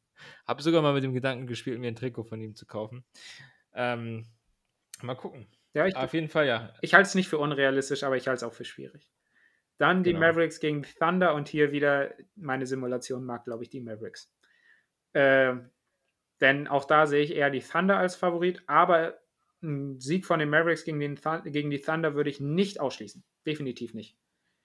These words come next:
Speaker 2: Ich glaube, vom
Speaker 1: Ja, absolut.
Speaker 2: Talentniveau sind die ungefähr gleich.
Speaker 1: Ja.
Speaker 2: Gut.
Speaker 1: Bin gespannt.
Speaker 2: Dann gucken wir uns mal das Conference Final an. Erstmal wird der Playoff-Baum noch gedruckt, denn Houston gegen Mavericks jetzt im Finale und Pacers gegen Magic.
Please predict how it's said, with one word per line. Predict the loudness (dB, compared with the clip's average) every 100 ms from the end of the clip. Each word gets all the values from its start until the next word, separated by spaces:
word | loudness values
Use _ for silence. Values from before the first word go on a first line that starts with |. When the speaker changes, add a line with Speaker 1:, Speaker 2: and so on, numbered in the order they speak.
| _
Speaker 2:
Ich | _
glaube, | 4 4 4
vom | 0
Speaker 1:
Ja, | 0 2
absolut. | 2 0 -4 -12 -14
Speaker 2:
Talentniveau | -6 -2 2 4 4
sind | 2 0
die | -4
ungefähr | -4 -4 -6
gleich. | -8 -12 -16 _ _ _ _ _ _ _ _ _ _ _ _ _ _ _ _ _ _ _ _ _ _ _ _ _ _ _ -20 _ _ _ _
Speaker 1:
Ja. | -2 -2 -4 -16 _ _ _ _ -14
Speaker 2:
Gut. | -14 -14 -20 -10
Speaker 1:
Bin | -8
gespannt. | -8 -8 -10 -10 -18 _ _ _ _ _ -2
Speaker 2:
Dann | 0 0 -2 -2
gucken | -2 -2
wir | -4
uns | -4 -2
mal | 0 2
das | 0 -2
Conference | -6 -6 -6 -8 -10
Final | -10 -8 -8
an. | -10
Erstmal | -10 -8 -8
wird | -6 -6
der |
Playoff-Baum | -6 -4 -4 -4 -4 -4
noch | -4 -4
gedruckt, | -4 -4 -4 -4
denn | -6
Houston | -4 -6 -6 -6
gegen | -6 -4
Mavericks | -4 -4 -6
jetzt | -6 -10 -12
im | -18
Finale | -12 -2 0 0 -2
und | -4 -6 -8
Pacers | -6 -6 -4 -6
gegen | -6 -6 -6
Magic. | -6 -6 -8 -16